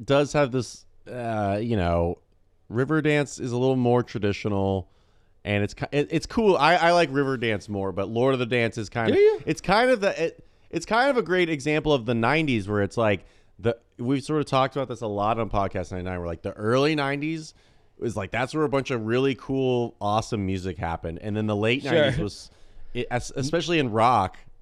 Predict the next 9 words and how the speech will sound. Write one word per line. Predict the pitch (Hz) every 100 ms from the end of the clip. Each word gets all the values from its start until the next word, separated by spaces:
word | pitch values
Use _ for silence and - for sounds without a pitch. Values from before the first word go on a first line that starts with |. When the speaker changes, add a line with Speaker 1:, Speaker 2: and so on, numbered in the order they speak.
| -
Speaker 1:
rock | 110 107 101
and | 101
roll, | 110 117 107
it | - 107
was | 101 92
very | 85 104 113 110
much | 107 101 -
this, | 98 107
like, | 95 87